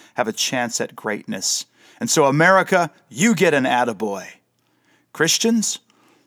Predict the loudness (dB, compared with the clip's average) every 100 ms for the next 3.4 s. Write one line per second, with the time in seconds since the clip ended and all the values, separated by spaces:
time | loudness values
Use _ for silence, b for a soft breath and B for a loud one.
0 | b -8 -4 -2 0 0 -2 -4 -4 -4
1 | -2 -2 -2 -4 -4 -2 -2 -2 -2 -2
2 | -2 -4 -6 -10 -8 -8 -6 -6 -8 -6
3 | -6 -6 -12